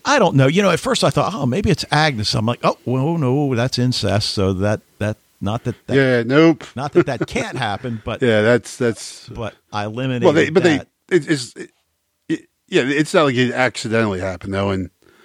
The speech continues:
Speaker 2: you know, Noah's not gonna go for any of that kind of stuff, so.
Speaker 1: Right, but
Speaker 2: So, yeah, no, that, that, we could definitely rule that out, but there's,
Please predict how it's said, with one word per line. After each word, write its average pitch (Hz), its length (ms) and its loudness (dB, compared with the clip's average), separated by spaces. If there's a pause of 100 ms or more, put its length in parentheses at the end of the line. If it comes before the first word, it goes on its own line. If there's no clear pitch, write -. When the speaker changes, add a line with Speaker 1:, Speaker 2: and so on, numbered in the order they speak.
(360)
Speaker 2:
you 120 340 -2
know, 104 60 -2
Noah's 110 440 2
not 104 200 -2
gonna 92 200 -8 (280)
go 90 180 -8
for - 160 -12
any 92 120 -4
of 87 40 -4
that 92 220 -4
kind 90 160 -14
of 92 80 -18
stuff, 90 340 -16
so. 98 320 -20 (140)
Speaker 1:
Right, 160 240 -4 (100)
but 175 260 0
Speaker 2:
So, 170 120 -6
yeah, 101 280 0
no, 113 280 2
that, 120 300 0
that, 113 200 0
we 139 200 0
could 117 100 0
definitely 107 280 0
rule 101 180 -2
that 101 220 0
out, 87 280 -8
but 104 200 -6 (300)
there's, 147 240 0